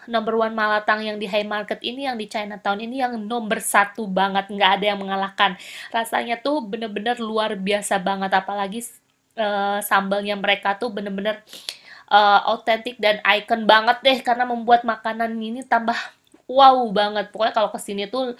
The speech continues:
lagi siang-siang makan ini, wah mantepnya pol guys. Biasanya sih aku sukanya yang sup kayak, dan mereka juga ada yang menyediakan yang dry-nya, ada yang, eh, digoreng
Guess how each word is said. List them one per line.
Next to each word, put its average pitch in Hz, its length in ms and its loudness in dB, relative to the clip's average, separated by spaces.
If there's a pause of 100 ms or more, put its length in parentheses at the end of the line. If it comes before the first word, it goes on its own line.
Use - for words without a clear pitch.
(360)
lagi 196 240 0
siang-siang 202 720 -2
makan 196 400 -2
ini, 226 160 -4
wah 226 320 8
mantepnya 175 880 -2
pol 180 320 0
guys. 175 480 4
Biasanya 185 400 -4
sih 311 240 -8 (480)
aku 262 400 -2 (640)
sukanya 202 560 -4
yang 190 60 -10
sup 190 260 -8
kayak, - 240 -12 (160)
dan 180 320 0 (380)
mereka 185 400 -2
juga 180 320 -2
ada 180 160 -4
yang 180 160 -2
menyediakan 175 640 -4
yang 170 140 -6 (100)
dry-nya, 165 560 -4
ada 160 160 -10
yang, 160 320 -10
eh, 175 260 -8 (140)
digoreng 165 640 -8